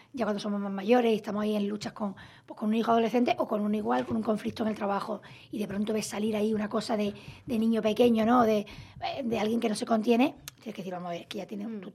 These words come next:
Speaker 1: tú eres el adulto, ¿no? Tú tienes una edad para contenerte". Pero es verdad que muchas veces, por ejemplo, la sobreprotección hace que no se desarrolle una correcta autorregulación o autocontrol. Claro, si yo, mm,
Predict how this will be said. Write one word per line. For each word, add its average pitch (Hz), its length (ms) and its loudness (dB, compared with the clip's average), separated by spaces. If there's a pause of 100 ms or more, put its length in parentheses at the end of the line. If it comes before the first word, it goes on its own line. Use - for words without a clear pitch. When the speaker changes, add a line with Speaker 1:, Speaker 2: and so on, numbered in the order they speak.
Speaker 1:
tú 220 180 2
eres 202 160 4
el 220 100 2
adulto, 196 400 -2
¿no? 214 120 -2
Tú 240 100 -4
tienes 190 180 -2
una 196 160 -2
edad 208 140 0
para 208 140 -8
contenerte". 190 640 -8 (420)
Pero 220 160 2
es 214 60 0
verdad 285 200 6
que 311 100 -2
muchas 247 240 -2
veces, 262 220 -2
por - 200 -4
ejemplo, 233 380 4
la 233 100 2
sobreprotección 226 880 0 (680)
hace 262 460 2 (420)
que 220 140 -2
no 226 280 2
se - 220 0
desarrolle 233 520 4
una 214 320 0
correcta 220 540 2
autorregulación 208 680 -2
o 196 60 0
autocontrol. 196 680 -2 (680)
Claro, 226 180 0
si 208 160 -4
yo, 240 240 4 (460)
mm, 226 160 0